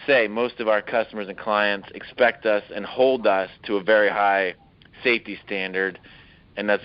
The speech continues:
probably, you know, uh, one of the main reasons we continue to, to be safe is we, we also have that, um, in the back of our minds that if, if we don't do this the right way, we may not be working here, not, not only for my company, but at that facility,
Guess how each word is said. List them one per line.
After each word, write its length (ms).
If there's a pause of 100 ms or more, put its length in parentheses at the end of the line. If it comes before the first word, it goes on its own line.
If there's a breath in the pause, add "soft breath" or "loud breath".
probably, 560 (920)
you 80
know, 340
uh, 200 (100)
one 120
of 40
the 80
main 220
reasons 300
we 120
continue 420
to, 80 (180)
to 60
be 360
safe 260
is 120
we, 160
we 160
also 340
have 320
that, 340 (580 loud breath)
um, 380 (300)
in 80
the 80
back 260
of 80
our 140
minds 460
that 260
if, 240
if 140 (100)
we 140
don't 340
do 220
this 200 (280)
the 120
right 280
way, 340 (760 soft breath)
we 220
may 180
not 180
be 80
working 280
here, 380 (220)
not, 280
not 140
only 180
for 80
my 120
company, 400
but 160
at 200
that 220
facility, 680